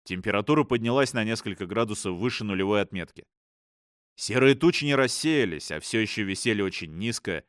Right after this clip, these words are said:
но казались теперь менее тяжёлыми и густыми. За ними угадывалось солнце.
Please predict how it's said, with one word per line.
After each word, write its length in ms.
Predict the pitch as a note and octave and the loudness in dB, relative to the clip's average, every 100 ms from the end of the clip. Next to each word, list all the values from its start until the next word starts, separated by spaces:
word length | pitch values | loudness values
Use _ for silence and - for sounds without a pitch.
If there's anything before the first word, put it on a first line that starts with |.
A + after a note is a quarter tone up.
| _ _ _ | _ _ _
но 160 | F#2 G2 | -8 0
казались 440 | A#2 A#2+ D#3+ C3+ | 2 4 4 4
теперь 300 | C3 A#2+ C#3+ | 0 0 0
менее 380 | A#2+ D3 C3 A#2 | 0 -2 -2 -2
тяжёлыми 540 | A#2 G#2 B2 B2 G#2+ | -2 0 2 2 0
и 40 | G2 | -4
густыми. 560 | F2 F2 - E2 C#2 _ _ _ _ _ _ _ _ - | -4 -8 -8 -10 -10 _ _ _ _ _ _ _ _ -12
За 220 | F#2 F#2 | -6 -2
ними 240 | A#2 A#2+ | 0 2
угадывалось 580 | A2+ G#2 A2+ A2 A2 G2+ | 2 4 4 4 2 0
солнце. 440 | - G#2+ F2 - | -4 -6 -6 -12